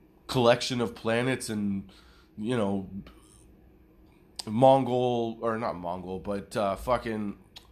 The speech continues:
ah, what's his name? <laughs> Genghis Khan style reign across the universe. I'm just saying, like, ugh. That I don't think is happening.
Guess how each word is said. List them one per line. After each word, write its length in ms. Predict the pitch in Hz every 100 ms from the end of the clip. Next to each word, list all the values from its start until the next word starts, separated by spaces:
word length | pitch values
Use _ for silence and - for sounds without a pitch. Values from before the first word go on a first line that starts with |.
| -
ah, 360 | 127 127 123 - - - - -
what's 260 | 127 143 135
his 180 | 123
name? 460 | 123 131 117 98 - - - -
<laughs> 300 | 156 - -
Genghis 340 | 151 160 151 -
Khan 340 | - 143 143
style 500 | - 127 123 107 - - - -
reign 260 | 139 147
across 340 | 127 123 123 123
the 100 | 110
universe. 680 | 117 160 101 92 147 - - - - - - -
I'm 140 | 165 170
just 200 | 180 -
saying, 340 | 185 190 78 -
like, 340 | 110 110 - - - - - - - - - - - - - - -
ugh. 340 | 127 123 - - - - - - - - - - - - - - - - - -
That 340 | 147 156 - -
I 120 | 131
don't 200 | 123 117
think 200 | 110 98
is 100 | 90
happening. 380 | 82 71 64